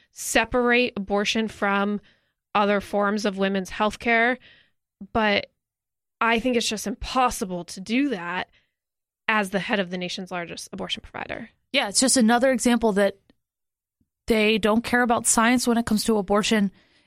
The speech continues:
Speaker 2: It comes down to whether or not that baby is wanted. But us on the right, we don't believe that. We believe that a baby is a baby, no matter how small, no matter if it's wanted or what, if it's not wanted. So I do feel bad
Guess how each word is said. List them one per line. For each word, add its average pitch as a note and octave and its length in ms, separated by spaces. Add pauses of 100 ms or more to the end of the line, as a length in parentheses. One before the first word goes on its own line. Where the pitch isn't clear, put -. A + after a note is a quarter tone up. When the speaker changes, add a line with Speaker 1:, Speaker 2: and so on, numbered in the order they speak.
Speaker 2:
It A#3 100
comes C#4 200
down D4+ 140
to B3+ 80
whether A3+ 200
or A3+ 60
not G#3+ 160
that G3+ 140
baby F#3+ 260
is F3+ 120
wanted. F3+ 460 (640)
But A#3 320
us A#3 240
on A#3 100
the A#3 80
right, A3+ 280
we G#3 220
don't A3 260
believe A#3 180
that. G3 160
We A3 140
believe A3+ 300
that G#3 220 (360)
a A3 80
baby G#3 280
is C4+ 120
a C4 40
baby, F#3+ 440
no G3+ 180
matter G3+ 200
how G#3+ 140
small, F#3+ 520
no G3+ 120
matter G3 380
if G#3 160
it's F#3+ 140
wanted G#3 240
or F#3+ 180
what, F#3+ 220
if F#3+ 100
it's G3 140
not D4+ 180
wanted. G#3 300
So - 100
I G#3 80
do A3+ 180
feel A#3+ 220
bad G#3+ 380